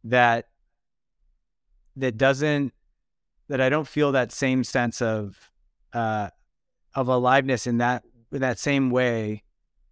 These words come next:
elsewhere, except for maybe when I'm working with founders one-on-one. There's like a, sometimes there's a,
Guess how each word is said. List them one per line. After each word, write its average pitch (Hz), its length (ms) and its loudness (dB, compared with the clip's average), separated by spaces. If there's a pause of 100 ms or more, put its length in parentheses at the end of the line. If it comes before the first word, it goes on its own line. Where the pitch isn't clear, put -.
(960)
elsewhere, 127 600 0
except 185 380 -2
for 190 140 -2
maybe 147 280 -2
when 143 180 2
I'm 123 140 2
working 127 320 -2
with 113 120 -2
founders 110 600 -2
one-on-one. 101 640 -4 (1040)
There's 123 240 -2
like 117 220 0
a, 113 260 0
sometimes 123 340 -4
there's 117 200 -2
a, 110 160 -4